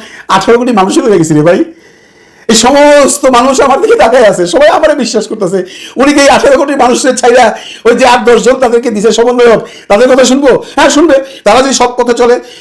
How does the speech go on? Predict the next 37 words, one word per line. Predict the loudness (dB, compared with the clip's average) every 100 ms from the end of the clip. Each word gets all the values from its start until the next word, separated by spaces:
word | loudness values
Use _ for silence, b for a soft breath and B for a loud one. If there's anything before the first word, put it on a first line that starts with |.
| B
কোনো | 0 2 2 0 -4 B B -10 -4
অন্যায় | 0 0 0 2
না | 0
করে, | 2 0 -2 B B B
কোনো | -2
অত্যাচার | 0 0 0 2
না | 2 0
করে, | 0
কোনো | -2 -2 -2
রকম | 0 -2 -4 B
মারপিট | -2 0 0 -2
দাঙ্গা | 0 0
হাঙ্গামা | 0 0 0
না | 2
করে, | 2 0
তাদের | 0 0
কথা | 0
শুনবে। | 0 0 0 0 B B
Even | 2 2
কি | 2 0 -2 B B
উনি | 2 2 0 -4 B
অন্যান্য | -2 2 2 2
দলে | 2 2 2
যারা | 2 2
আছেন | 2 0
তারা | 0 0
যদি | 0
সুন্দরভাবে | -2 -2 0 2 4
রাজনীতি | 2 0 -4
করেন | -2 -2 -4 B
তাদের | -4 -2
কথাও | 0 0
শুনবেন। | -2 -2 -2 -2 B B B B
ওনার | 0 2
শুধু | 2
একটাই | 0 2 0
টার্গেট, | 2 0 -2 -6